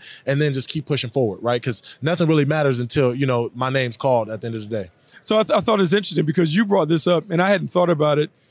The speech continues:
Speaker 2: um, until you mentioned it. You said you kinda made the comparison to Jev-, Jadeveon Clowney.
Speaker 1: Mm-hmm.
Speaker 2: And when Jadeveon Clowney was coming out, there were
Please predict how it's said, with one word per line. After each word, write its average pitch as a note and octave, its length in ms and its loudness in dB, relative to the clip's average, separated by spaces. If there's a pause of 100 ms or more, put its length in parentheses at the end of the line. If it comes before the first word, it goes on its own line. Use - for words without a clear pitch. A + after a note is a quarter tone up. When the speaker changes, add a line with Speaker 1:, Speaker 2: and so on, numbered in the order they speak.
(180)
Speaker 2:
um, D3+ 320 0
until F3 260 0
you D#3 140 0
mentioned D#3+ 320 -2
it. D3 100 -10
You D#3+ 80 -4
said G3+ 320 0 (300)
you F3 80 -4
kinda A#3+ 200 -2
made G#3+ 120 2
the F#3 60 -2
comparison E3+ 560 -2
to D3 100 -4
Jev-, D3+ 300 -2 (180)
Jadeveon D3 480 -6
Clowney. C3+ 300 -12
Speaker 1:
Mm-hmm. A2+ 360 -6 (280)
Speaker 2:
And E3+ 140 2
when F3 100 4
Jadeveon F3 420 -2
Clowney G3 280 -2
was D#3 120 -2
coming D#3+ 240 -2
out, D#3 220 0
there E3+ 140 0
were D#3+ 240 -4